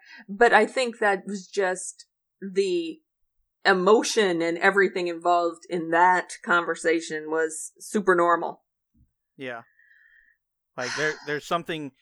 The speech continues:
Speaker 2: there's something coming, and I need to know that you have my back in this moment. And it was, yeah, it, it was a great moment. I already pointed it out as a quick snapshot of how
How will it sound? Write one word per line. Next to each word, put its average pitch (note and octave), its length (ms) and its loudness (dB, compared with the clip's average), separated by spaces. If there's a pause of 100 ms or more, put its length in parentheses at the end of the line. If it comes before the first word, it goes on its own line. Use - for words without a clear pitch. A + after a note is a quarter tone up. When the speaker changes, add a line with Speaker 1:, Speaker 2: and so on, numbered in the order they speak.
(220)
Speaker 2:
there's - 140 -12
something G#3+ 360 -10
coming, C#3+ 540 -8 (340)
and C#3 140 -6
I C3 60 -6
need C#3+ 360 -12
to C#3 100 -18
know C3+ 300 -6
that B2 140 -12
you B2 140 -16
have B2+ 220 -6
my A2+ 140 -8
back A#2 420 -8
in A#2+ 120 -16
this A2+ 180 -18
moment. A2+ 440 -14 (460)
And B2 400 -12 (680)
it D3 140 -6
was, C#3 300 -10 (100)
yeah, D3+ 300 -6 (120)
it, D#3+ 180 -8
it G3 60 0
was G3 140 -4
a D#3 40 -12
great C#3 440 -8
moment. C3 520 -10
I C#3 140 -6
already C#3+ 220 -2
pointed C#3 320 -6
it C3 60 -6
out C#3+ 200 -2
as A#2 380 -14 (320)
a B2+ 120 -12 (720)
quick - 260 -10
snapshot D3+ 540 -10
of A#2 80 -16
how B2+ 320 -6